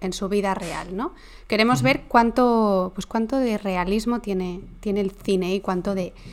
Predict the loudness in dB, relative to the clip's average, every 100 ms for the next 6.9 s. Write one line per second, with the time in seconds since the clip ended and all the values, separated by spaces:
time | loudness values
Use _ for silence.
0 | -18 -14 -6 -4 -4 -6 -8 -6 -4 -4
1 | -4 -4 -2 -2 -2 -4 -8 -8 -6 -6
2 | -8 -12 -16 -18 -18 -8 2 8 8 8
3 | 10 10 10 8 10 8 10 8 8 2
4 | 6 10 10 10 6 4 2 -2 2 2
5 | 2 0 0 0 -2 -6 -4 0 2 4
6 | 6 6 6 6 4 6 4 4